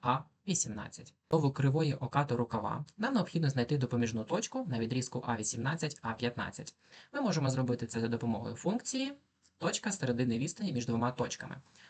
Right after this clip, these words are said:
Обираємо точку А вісімнадцять, обираємо точку А п'ятнадцять і ділимо цей, цю відстань на п'ять. Натискаємо «ОК». Ми отримали допоміжну точку. Для побудови, побудови кривої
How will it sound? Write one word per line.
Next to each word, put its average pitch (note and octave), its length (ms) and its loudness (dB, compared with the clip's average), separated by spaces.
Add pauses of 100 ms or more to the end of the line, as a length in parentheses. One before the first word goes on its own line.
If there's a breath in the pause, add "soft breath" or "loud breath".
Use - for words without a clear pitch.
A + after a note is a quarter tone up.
Обираємо F3+ 460 2
точку A#2 380 -2
А G3 100 0
вісімнадцять, B2 720 -2 (260)
обираємо C#3+ 400 2
точку - 380 -6
А E3+ 100 -2
п'ятнадцять C3 640 -4 (280 loud breath)
і C#3 120 4
ділимо A#3+ 380 2
цей, C3+ 400 0 (300)
цю B2+ 120 -2
відстань E3+ 560 0
на G3 140 2
п'ять. - 360 -6 (200)
Натискаємо G#3+ 720 0
«ОК». D#3+ 180 -4 (640 soft breath)
Ми E3+ 120 4
отримали A#3+ 380 0 (100)
допоміжну C3 640 0 (100)
точку. - 380 -6 (480 soft breath)
Для F3 180 0
побудови, D3+ 540 4 (200)
побудови C#3+ 500 4
кривої C3 600 2